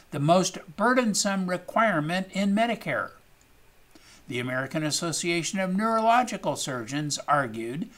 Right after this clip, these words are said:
that patients are experiencing significant barriers to medically necessary care because of prior authorization requirements. And numerous stakeholders called for prior authorization reform in Medicare Advantage plans.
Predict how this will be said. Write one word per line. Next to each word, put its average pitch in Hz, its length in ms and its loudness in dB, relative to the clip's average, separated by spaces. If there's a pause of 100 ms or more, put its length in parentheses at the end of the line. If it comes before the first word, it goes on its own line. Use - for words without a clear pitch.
(260)
that 165 240 0
patients 202 440 -2
are 202 140 6
experiencing 202 880 -2
significant 202 880 -4
barriers 135 680 -2 (400)
to 165 140 2
medically 208 440 2
necessary 165 720 -2
care 190 540 0
because 180 340 -4
of 170 180 -8
prior 214 480 2
authorization 151 880 -4
requirements. 123 840 -4 (1000)
And 202 240 6
numerous 247 480 6
stakeholders 131 680 -4
called 156 340 6
for 151 260 0
prior 185 440 2
authorization 151 800 0
reform 170 540 0
in 139 160 -4
Medicare 147 520 -2
Advantage 127 680 -4
plans. 139 640 -6